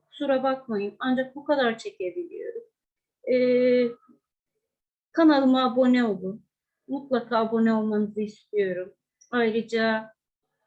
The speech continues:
e, beğenmenizi de istiyorum. Çok kötü video oldu. Ama tüm bilgileri, şöyle bir şey var.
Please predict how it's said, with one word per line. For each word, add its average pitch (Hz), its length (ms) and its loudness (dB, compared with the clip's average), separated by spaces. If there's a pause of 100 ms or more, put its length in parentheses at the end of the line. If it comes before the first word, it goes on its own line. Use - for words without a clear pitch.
(1080)
e, 196 400 -2
beğenmenizi 240 640 2
de 220 120 -2
istiyorum. 202 640 -8
Çok 262 200 -6
kötü 254 220 -2
video 214 360 2
oldu. 196 500 -2 (300)
Ama 262 280 0
tüm 320 220 4
bilgileri, 247 840 2 (240)
şöyle 277 380 0
bir 269 60 -4
şey 254 260 0
var. 220 180 -4